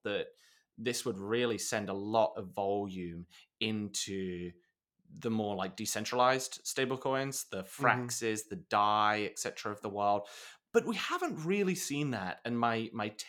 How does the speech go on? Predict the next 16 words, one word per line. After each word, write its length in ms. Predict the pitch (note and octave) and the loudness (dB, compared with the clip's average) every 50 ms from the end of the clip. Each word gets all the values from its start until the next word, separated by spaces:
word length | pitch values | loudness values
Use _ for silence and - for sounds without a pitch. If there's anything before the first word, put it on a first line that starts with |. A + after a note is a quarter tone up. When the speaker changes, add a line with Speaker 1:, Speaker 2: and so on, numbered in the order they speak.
| - - | -10 -6
Speaker 1:
take 500 | C#4+ G#3 B2 G#2 G2 G2+ G2+ - - A2+ | -2 0 0 0 0 -2 -6 -4 -2 -2
on 240 | G#2+ G2+ G2 G2 | -2 -2 -2 -4
this 280 | F#2 G2 G2 F#2+ F#2+ - | -2 -2 -2 -2 -4 -6
is 220 | G#2 G2+ F#2+ - | -6 -6 -6 -6
that 220 | - A2 G2+ G2 - - - - - - - _ _ | -4 -4 -4 -4 -8 -14 -20 -20 -20 -20 -20 _ _
I 100 | A2+ A#2 | -2 -2
think 440 | A#2 - - D3+ C#3+ C#3+ C3 - - _ _ _ _ _ _ - | -2 -2 0 0 0 0 -2 -4 -8 _ _ _ _ _ _ -12
those 540 | A#2 A2 A#2 C3+ C#3+ D#3 D#3+ E3 E3 - - | -6 2 4 6 8 8 6 6 4 2 -2
that 120 | D3 - | -2 0
were 100 | C3+ B2+ | 0 0
largely 540 | A#2+ A2+ A2+ A2+ A#2 A#2 A#2+ - - A2+ A2+ G#2 | 2 4 4 6 6 6 4 2 0 -2 -4 -2
using 320 | G2 G#2+ G2+ - G2 F#2+ | -4 -6 -6 -6 -8 -8
B 80 | F#2+ G2 F#2+ | -8 -6 -6
U 120 | F2+ E2 | -6 -6
S 140 | D#2 - - | -6 -6 -6
D 420 | - C#3 C3 A2 F#2 F2 F2+ F2 | -4 -2 -2 0 -2 -4 -6 -10